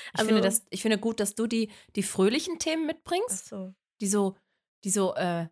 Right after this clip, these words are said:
Speaker 1: wenig Ernsthaftigkeit benöt-,
Speaker 2: <laughs>
Speaker 1: mit benötigen. Und ich mir einfach denke,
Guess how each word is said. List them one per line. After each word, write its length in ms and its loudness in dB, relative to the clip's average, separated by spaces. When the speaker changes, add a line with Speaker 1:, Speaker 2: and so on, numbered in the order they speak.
Speaker 1:
wenig 260 0
Ernsthaftigkeit 880 -2
benöt-, 320 0
Speaker 2:
<laughs> 120 -8
Speaker 1:
mit 140 0
benötigen. 440 -2
Und 120 -6
ich 120 0
mir 80 4
einfach 220 2
denke, 420 2